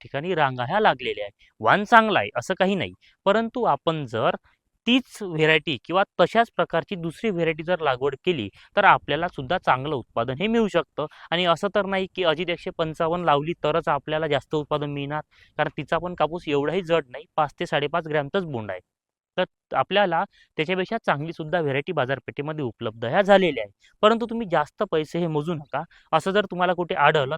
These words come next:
तर आपल्या कृषी अधिकाऱ्यांकडे ही तक्रार तुम्ही करू शकता. त-, का-, कारण अजित एकशे पंचावन्न साठी भरपूर ठिकाणी रांगा सुद्धा हा लागलेल्या आहे. तसेच काही निवडक कंपन्यांनी सुद्धा आपले बियाणे हे कमी उत्पादित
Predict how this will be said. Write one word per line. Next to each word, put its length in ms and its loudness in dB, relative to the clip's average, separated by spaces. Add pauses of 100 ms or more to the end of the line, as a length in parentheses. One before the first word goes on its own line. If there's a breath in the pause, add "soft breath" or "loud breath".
तर 120 -2 (160)
आपल्या 480 0
कृषी 320 -6
अधिकाऱ्यांकडे 680 -2
ही 80 -4 (120)
तक्रार 320 -2
तुम्ही 180 -6
करू 160 0
शकता. 400 -8 (460 soft breath)
त-, 60 -12 (120)
का-, 220 6
कारण 340 2 (360)
अजित 260 0
एकशे 240 -6
पंचावन्न 400 -4
साठी 200 -10
भरपूर 360 -8
ठिकाणी 360 -6
रांगा 260 -6
सुद्धा 300 -10
हा 120 -2
लागलेल्या 500 0
आहे. 80 -10 (300 soft breath)
तसेच 360 0 (280 soft breath)
काही 180 8
निवडक 440 4
कंपन्यांनी 560 -2
सुद्धा 380 0 (100)
आपले 340 2
बियाणे 360 -4
हे 180 -8 (340 soft breath)
कमी 380 4 (200)
उत्पादित 540 0